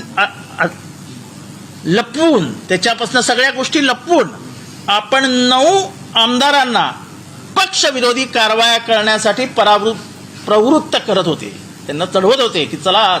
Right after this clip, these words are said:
चला, चला." त्यामुळे त्यांना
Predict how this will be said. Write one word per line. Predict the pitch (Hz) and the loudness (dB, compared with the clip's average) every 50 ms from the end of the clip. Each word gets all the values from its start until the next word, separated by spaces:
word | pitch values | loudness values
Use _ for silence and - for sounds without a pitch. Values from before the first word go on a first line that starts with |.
| - - | 0 0
चला, | 196 208 220 214 208 196 185 | 2 4 4 6 6 4 4
चला." | 165 147 170 190 233 247 220 202 190 - - - - - - - - - - - - - - - - - - - - - - - - - - - - - - - - - - - - - - - 320 311 - - - - - - - - - - - - - - - - - - - - - - - - - - - - - - - - | 2 2 -2 -2 -2 -2 -2 -4 -6 -8 -10 -14 -18 -18 -18 -18 -18 -18 -18 -18 -18 -18 -18 -20 -20 -20 -18 -18 -18 -18 -18 -18 -18 -18 -18 -18 -18 -18 -18 -18 -18 -18 -16 -16 -16 -16 -14 -14 -14 -16 -16 -16 -18 -18 -18 -18 -20 -20 -18 -18 -18 -18 -18 -18 -18 -16 -16 -18 -18 -18 -18 -18 -16 -16 -16 -14 -14 -14 -14 -14 -6 -2
त्यामुळे | - 269 302 330 349 349 311 285 269 | 0 2 2 2 2 2 2 2 2
त्यांना | 220 220 214 202 202 226 302 339 | 2 2 0 2 2 0 0 -2